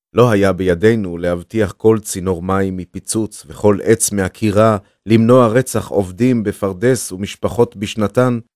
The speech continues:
אולם יש בכוחנו לקבוע מחיר גבוה לדמנו, מחיר שלא יהיה כדאי ליישוב הערבי, לצבא הערבי ולממשלות ערב לשלמו."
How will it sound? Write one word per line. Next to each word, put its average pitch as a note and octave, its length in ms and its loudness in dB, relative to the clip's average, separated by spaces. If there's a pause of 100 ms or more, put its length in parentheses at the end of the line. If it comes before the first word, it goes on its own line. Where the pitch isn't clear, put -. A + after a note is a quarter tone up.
(380)
אולם B2+ 260 6
יש D3 260 4
בכוחנו C#3 540 -2
לקבוע B2+ 440 2
מחיר C3 420 -4
גבוה A#2+ 460 2
לדמנו, A#2+ 760 2 (400)
מחיר A#2+ 340 0
שלא A#2+ 320 2
יהיה D3+ 160 0
כדאי B2+ 500 4
ליישוב F#2+ 540 -2
הערבי, G2+ 540 -2
לצבא G2+ 500 2
הערבי G#2+ 600 -2 (240)
ולממשלות B2 760 4
ערב F2+ 400 -2 (100)
לשלמו." E2+ 600 -8